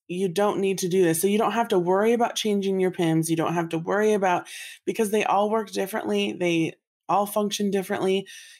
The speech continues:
You know, just in my role, I have to know how they all work. It's just kind of one of those great things. So with Inventory Ally, you don't have to worry about the pims, and you can really just focus on using the software to help you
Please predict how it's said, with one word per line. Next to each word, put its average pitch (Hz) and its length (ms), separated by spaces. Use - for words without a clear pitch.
You 170 80
know, 170 160
just 175 280
in 180 160
my 185 220
role, 180 280
I 165 80
have 175 240
to 165 80
know 165 260
how 170 200
they 160 240
all 156 360
work. 220 420
It's - 100
just 165 160
kind 151 140
of 151 60
one 151 140
of 147 100
those 147 480
great - 400
things. 208 340
So 202 160
with 196 180
Inventory 240 460
Ally, 185 320
you 185 160
don't 175 320
have 180 160
to 175 80
worry 156 220
about 156 240
the 165 80
pims, 208 500
and 190 180
you 185 120
can 185 160
really 185 300
just 165 220
focus 180 680
on 160 540
using 175 340
the 156 100
software 247 500
to 175 100
help 175 360
you 165 520